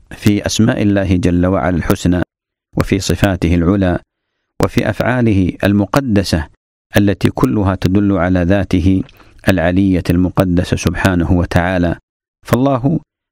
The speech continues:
جل وعلا لا تدركه الأبصار وهو يدرك الأبصار، ولذلك نحن لم نؤمر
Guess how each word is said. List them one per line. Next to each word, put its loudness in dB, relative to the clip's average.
جل 2
وعلا 0
لا 2
تدركه 0
الأبصار -2
وهو 0
يدرك 0
الأبصار، -2
ولذلك 0
نحن 0
لم 2
نؤمر -2